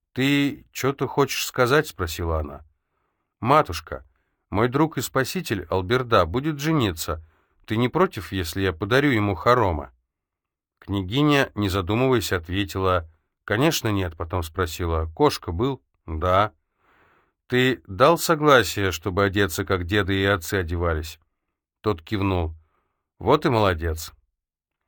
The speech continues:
Быстро пролетели дни.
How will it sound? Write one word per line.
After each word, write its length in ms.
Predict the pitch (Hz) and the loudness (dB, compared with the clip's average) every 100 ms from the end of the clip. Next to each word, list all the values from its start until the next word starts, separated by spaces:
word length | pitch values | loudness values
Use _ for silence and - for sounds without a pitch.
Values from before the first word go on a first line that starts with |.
| _ _ _ _ _ _ _ _ _ _ _ | _ _ _ _ _ _ _ _ _ _ _
Быстро 480 | 101 127 202 - 110 | -2 2 2 2 -2
пролетели 560 | 92 104 104 - 101 98 | 0 0 -2 0 0 0
дни. 380 | 98 104 101 | 0 0 0